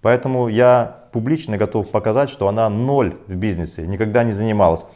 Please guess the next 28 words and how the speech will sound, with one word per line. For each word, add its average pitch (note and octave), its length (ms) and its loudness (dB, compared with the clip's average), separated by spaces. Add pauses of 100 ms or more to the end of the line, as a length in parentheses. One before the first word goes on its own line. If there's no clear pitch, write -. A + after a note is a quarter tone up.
(160)
И D#3+ 60 6
вот G#3+ 120 8
представьте F#3 400 6
себе, D3 280 0
что B2+ 420 2 (300)
вот C#3 120 2
это C#3+ 160 4
враньё A#2 600 4 (600)
идёт G#2 300 0
в A2+ 60 2
английский A2+ 400 0
суд A#2+ 420 -6 (440)
и A2+ 60 -6
подписывается A2 640 -4
Генеральной G#2+ 440 2
прокуратурой. C#3 720 0 (680)
Более F#3 280 10
того, G2 500 4 (540)
здесь E3 200 4
рассказываются D3 680 4
байки, C3+ 400 4
что A#2+ 200 -2
она C3 180 2
в A2 60 0
две A#2+ 140 2
тысячи B2 240 -2
седьмом A#2 280 0
году G#2+ 460 0